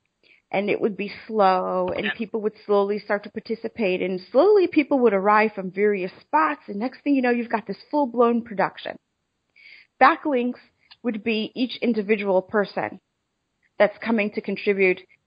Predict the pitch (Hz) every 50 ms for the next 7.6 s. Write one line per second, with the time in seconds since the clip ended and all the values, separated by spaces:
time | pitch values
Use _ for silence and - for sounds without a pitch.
0 | _ _ - - 220 190 185 175 190 180 185 180 - - - 156 - 180 208 196
1 | 190 - 196 165 - - 202 180 175 165 - - 185 180 175 175 - - - 180
2 | 190 170 165 - - _ _ _ _ _ _ _ - 151 160 180 - - 156 147
3 | 175 - - 196 190 180 180 175 160 170 160 - 123 156 151 156 160 160 156 156
4 | - - - - _ _ _ _ _ _ _ _ _ _ _ _ _ _ _ -
5 | 220 220 220 220 254 - - 233 226 214 214 202 175 208 196 190 185 - 208 202
6 | 180 170 208 196 185 196 185 185 - - 208 190 185 185 - - 190 - - 196
7 | 196 180 180 185 185 190 - 208 196 190 190 185